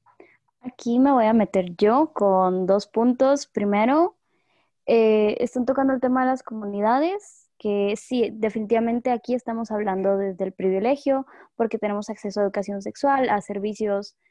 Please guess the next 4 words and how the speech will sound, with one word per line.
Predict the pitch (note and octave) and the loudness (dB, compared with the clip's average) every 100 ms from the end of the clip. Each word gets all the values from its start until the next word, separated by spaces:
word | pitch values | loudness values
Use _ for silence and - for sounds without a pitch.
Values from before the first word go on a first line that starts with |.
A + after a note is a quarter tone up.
| _ _ _ - | _ _ _ -6
de | G#3 A#3 | -2 -2
salud | A3 G#3+ G#3+ G#3+ - | -2 -2 -2 -2 -4
no | A#3 B3 C4 B3 - | -4 -2 -2 -4 -4
pública | C4 B3 B3+ A3+ G#3+ G#3 | -4 -4 -8 -8 -4 -4